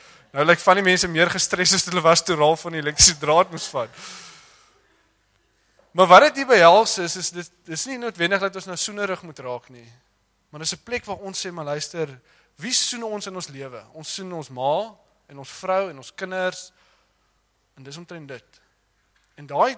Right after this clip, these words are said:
plek verwys na 'n plek van intimiteit. 'n Plek waar ons mekaar se behoeftes hoog ag.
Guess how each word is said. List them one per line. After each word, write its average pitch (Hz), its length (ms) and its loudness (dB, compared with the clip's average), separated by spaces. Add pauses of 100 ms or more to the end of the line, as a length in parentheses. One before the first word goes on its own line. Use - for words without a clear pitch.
(260)
plek 214 220 -6
verwys 147 500 -10
na 151 100 -16
'n 143 100 -20
plek 180 200 -18
van 185 140 -20
intimiteit. 175 840 -18 (840)
'n 147 100 -20
Plek 214 220 -8
waar 202 140 -8
ons 202 300 -12
mekaar 190 480 -6
se 156 460 -8
behoeftes 135 840 -16
hoog 135 240 -16
ag. - 360 -20